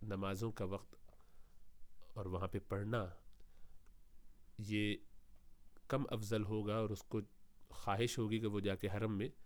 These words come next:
امام کعبہ کے پیچھے ایک لاکھ نمازوں کا ثواب حاصل کرے، لیکن حج کے دوران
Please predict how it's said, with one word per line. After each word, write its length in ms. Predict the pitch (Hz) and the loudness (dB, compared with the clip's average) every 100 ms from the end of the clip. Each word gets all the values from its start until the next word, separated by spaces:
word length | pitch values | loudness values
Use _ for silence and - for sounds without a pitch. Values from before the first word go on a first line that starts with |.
| - - - - - | -12 -12 -14 -14 -6
امام 280 | 123 104 101 101 | 0 2 2 2
کعبہ 280 | 107 104 107 | 2 4 2
کے 140 | 104 | 0
پیچھے 380 | - 98 - 104 - - - - - - - | -2 2 2 2 -2 -10 -10 -10 -14 -16 0
ایک 220 | 107 110 | 2 4
لاکھ 220 | 104 101 | 4 4
نمازوں 360 | 104 98 98 101 | 2 0 0 0
کا 80 | 98 | 4
ثواب 340 | - 95 95 | 4 6 2
حاصل 240 | 92 - - | 0 0 0
کرے، 240 | 101 104 - - - - - - - - | 0 -2 -6 -12 -16 -18 -16 -14 -14 -8
لیکن 300 | 104 101 98 - - - - - - - - - - - | -6 -2 -2 -2 -10 -14 -16 -10 -10 -10 -14 -16 -12 -6
حج 180 | - 127 | -4 -2
کے 100 | - | 0
دوران 400 | 107 98 98 104 | 4 4 4 2